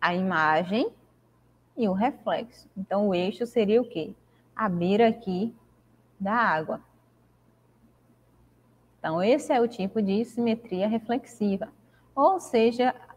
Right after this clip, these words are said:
seria também a mesma coisa de você pegar um espelho e colocar ao lado de algum objeto, de alguma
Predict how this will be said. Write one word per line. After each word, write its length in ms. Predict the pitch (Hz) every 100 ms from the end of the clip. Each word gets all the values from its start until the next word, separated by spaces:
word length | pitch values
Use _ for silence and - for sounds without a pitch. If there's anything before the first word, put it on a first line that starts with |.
| _
seria 340 | - 240 220 226
também 280 | 277 240 226
a 40 |
mesma 300 | 247 277 370
coisa 220 | - 233
de 80 | 226
você 420 | 220 214 185 196 - _ _ _ _ _ _
pegar 320 | 185 175 170
um 80 | 196
espelho 680 | 277 285 - 226 214 220 254
e 60 |
colocar 500 | 277 277 277 285 214
ao 100 | 214
lado 520 | 240 180 180 196 233 262 _ _ _ _ _
de 440 | 170 196 220 233 233
algum 760 | 196 180 160 175 202 208 175 214 _ _
objeto, 720 | 185 190 - 160 196 190 175
de 80 | 170
alguma 480 | 175 175 190 247